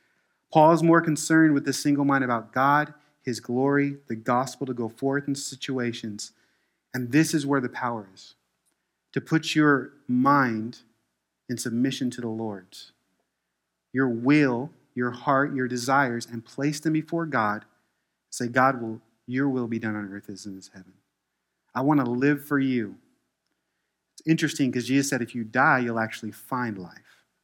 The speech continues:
But if you try to gain it all, you'll lose it." What does that mean? Paul's gonna go into it. So here's the outline for chapter one.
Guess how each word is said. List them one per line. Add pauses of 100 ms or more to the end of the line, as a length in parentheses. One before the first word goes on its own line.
(520)
But
if
you
try
to
gain
it
all, (640)
you'll
lose
it." (160)
What
does
that
mean? (640)
Paul's
gonna
go
into
it. (560)
So
here's
the
outline
for
chapter
one.